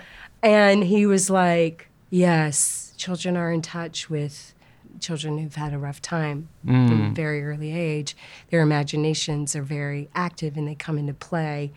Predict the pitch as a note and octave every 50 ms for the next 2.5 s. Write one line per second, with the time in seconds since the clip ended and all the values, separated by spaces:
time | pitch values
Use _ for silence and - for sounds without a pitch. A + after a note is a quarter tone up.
0 | - - - - _ - F#3 D#3+ D3+ D3+ D3 D#3 D#3 E3 D#3+ D#3 C#3+ C#3+ C#3+ -
1 | - _ _ _ _ _ - F#3+ E3 D#3 D3+ C#3+ C#3+ C#3+ - - - - - E3
2 | D3+ C#3+ C#3 D#3 D#3 D#3+ D#3 D3 C#3+